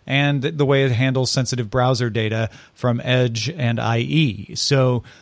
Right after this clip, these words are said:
this is something you'll want to put on your Windows machine as soon as it's launched,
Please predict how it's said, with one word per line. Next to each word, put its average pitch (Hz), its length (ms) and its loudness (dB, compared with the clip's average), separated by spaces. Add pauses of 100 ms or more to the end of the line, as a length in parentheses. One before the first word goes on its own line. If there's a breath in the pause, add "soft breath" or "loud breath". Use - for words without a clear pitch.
(100 loud breath)
this 160 180 2
is 190 140 4
something 156 500 0
you'll 156 240 4
want 143 300 2
to 143 240 2
put 143 360 0 (160)
on 131 420 2
your 127 180 0
Windows 127 340 0
machine 127 420 0
as 120 280 -2
soon 165 360 2
as 143 220 0
it's - 180 -2
launched, 160 480 0